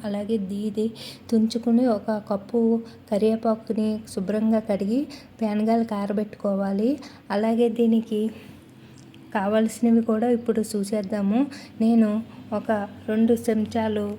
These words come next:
నువ్వుల్ని, ఒక చెంచా జీలకర్ర, కొద్దిగా శనగపప్పు, కొంచెం పల్లీలు, ఒక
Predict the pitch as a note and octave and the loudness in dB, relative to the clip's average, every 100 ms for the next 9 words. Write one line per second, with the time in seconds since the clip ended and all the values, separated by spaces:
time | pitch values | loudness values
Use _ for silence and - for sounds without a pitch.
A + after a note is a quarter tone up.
0 | - - - - - G#3+ G3+ A3 A3 A#3 | -12 -18 -16 -16 -6 -4 0 2 4 4
1 | C4 C4 - - - A3 A#3+ A3 G#3 - | 4 0 -10 -14 -8 -4 -4 -4 -8 -16
2 | - - - - G#3+ G#3+ A3 G#3+ G3 F#3+ | -20 -20 -8 -2 0 0 0 0 0 0
3 | F#3 G3+ G3 G#3+ A#3+ - - - - - | -2 -4 -4 -2 -4 -8 -16 -18 -20 -10
4 | - G#3+ G#3 A#3 A3+ A#3 A#3 - - - | -2 0 2 2 2 0 -4 -16 -20 -20
5 | - G3+ G3 G3+ G3+ A3 A3 A#3+ B3 A#3+ | -4 0 0 0 -2 -4 -2 0 0 -2
6 | - - - A3 A3+ A#3 A3+ F#3+ G3 G#3 | -16 -10 -2 2 2 2 0 -2 -2 -2
7 | G#3 A#3 B3 - - - - G#3+ | 0 0 0 -6 -20 -16 -8 -4